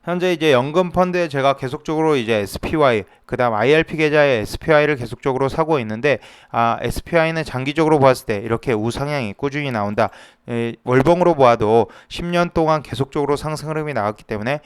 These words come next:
앞으로도 지속적으로 상승 흐름이 나온다라고 생각해 주시면 좋을 것으로 생각이 되고요. 오늘 장 특-, 특히나 미국 증시에서, 에, 저가 매수세가 들어오는지 한번 확인을 한 후에 그 다음에 대응을 해도 늦지 않을 것 같습니다.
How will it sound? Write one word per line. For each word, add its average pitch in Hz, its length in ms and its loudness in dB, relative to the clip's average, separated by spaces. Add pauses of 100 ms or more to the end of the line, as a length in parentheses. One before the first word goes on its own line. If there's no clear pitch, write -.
(180)
앞으로도 151 580 -2
지속적으로 135 560 -4
상승 151 380 -8
흐름이 147 200 -6
나온다라고 117 580 -2
생각해 139 340 -6
주시면 120 240 -10
좋을 107 320 -6
것으로 120 320 0
생각이 143 300 -2
되고요. 101 260 -6 (320)
오늘 160 280 0
장 175 220 0
특-, - 240 -12
특히나 123 640 0
미국 123 300 -2
증시에서, 123 680 2 (280)
에, 110 200 -4
저가 160 360 0
매수세가 135 460 -2
들어오는지 135 680 2 (220)
한번 139 340 -6
확인을 180 400 -2
한 180 220 -4
후에 120 340 -2
그 - 80 -16
다음에 127 300 -2
대응을 120 500 -4
해도 147 160 -4
늦지 113 300 -6
않을 117 240 -4
것 127 160 -6
같습니다. 98 500 -10